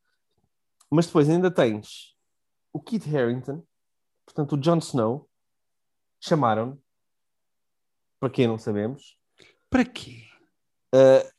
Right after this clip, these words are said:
Speaker 1: tens a Mindy Kaling, que eu gosto muito, mas que, mas que também não tem nada a ver com isto.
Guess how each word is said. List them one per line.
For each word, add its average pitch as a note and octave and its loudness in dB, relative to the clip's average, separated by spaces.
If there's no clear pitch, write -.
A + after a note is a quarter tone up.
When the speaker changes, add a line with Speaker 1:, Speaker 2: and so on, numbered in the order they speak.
Speaker 1:
tens G3+ 4
a G#3+ 6
Mindy G#3+ 2
Kaling, D#3 2
que E3+ -10
eu D#3 -4
gosto D3 -2
muito, D3 -6
mas D3 -10
que, - -20
mas C3+ -16
que - -20
também B2+ -8
não C3 -10
tem B2 -8
nada B2 -2
a - -2
ver A2+ -4
com C#3+ -2
isto. - -6